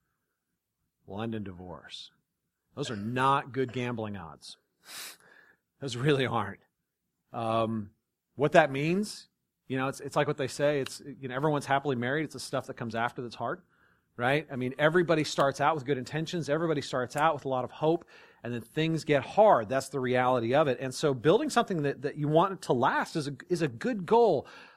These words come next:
but I don't think it's a good enough goal. We don't want marriages that are just built to last. I, I've seen too many that have lasted, but not real well.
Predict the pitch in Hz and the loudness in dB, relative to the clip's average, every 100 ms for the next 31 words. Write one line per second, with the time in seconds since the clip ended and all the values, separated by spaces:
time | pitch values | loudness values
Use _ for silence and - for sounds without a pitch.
0 | _ - 143 190 202 165 147 131 127 123 | _ 2 4 4 2 -4 -4 -4 -4 -4
1 | - 87 80 _ _ _ _ _ _ _ | -8 -14 -16 _ _ _ _ _ _ _
2 | _ _ _ _ _ _ _ _ _ - | _ _ _ _ _ _ _ _ _ -6
3 | 139 156 185 175 147 123 110 110 110 104 | 2 4 4 2 0 0 -6 -10 -10 -12
4 | 110 98 101 90 87 - - _ _ _ | -14 -14 -12 -14 -14 -20 -20 _ _ _
5 | _ _ _ _ _ _ 123 - 143 147 | _ _ _ _ _ _ -6 0 0 0
6 | - _ _ _ - - 170 156 170 147 | -6 _ _ _ -8 -2 0 0 0 0
7 | 151 95 - _ _ _ _ _ _ _ | -2 -4 -14 _ _ _ _ _ _ _
8 | _ _ 139 127 104 131 165 - 208 202 | _ _ -4 -4 2 2 2 -2 -6 -6
9 | _ _ _ _ _ _ _ _ _ _ | _ _ _ _ _ _ _ _ _ _
10 | _ _ _ _ _ _ _ 131 127 190 | _ _ _ _ _ _ _ -8 -4 0
11 | 180 165 185 90 | 2 2 2 0